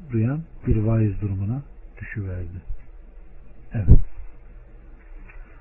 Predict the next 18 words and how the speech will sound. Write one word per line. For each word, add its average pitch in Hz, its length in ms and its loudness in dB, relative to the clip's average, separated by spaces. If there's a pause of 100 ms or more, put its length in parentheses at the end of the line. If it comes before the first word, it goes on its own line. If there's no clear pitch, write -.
(160)
Musa 156 400 4
ise, 147 360 -2 (720)
"Ben 139 220 4 (1000)
senin 123 300 0 (320)
bu 143 80 -6
türlü 104 360 -8 (120)
sözlerinden 101 720 -6 (260)
yeri 117 360 0
göğü 104 260 -2
yaratan, 110 600 -4 (640)
dualara 113 540 4
icabet 110 580 -2
eden 104 280 -4 (360)
Rabbe 101 360 -4 (300)
sığınırım." 98 540 -2
diyerek 107 340 -4 (680)
Allah'a 104 480 -6 (460)
sığınmıştır. 90 680 -10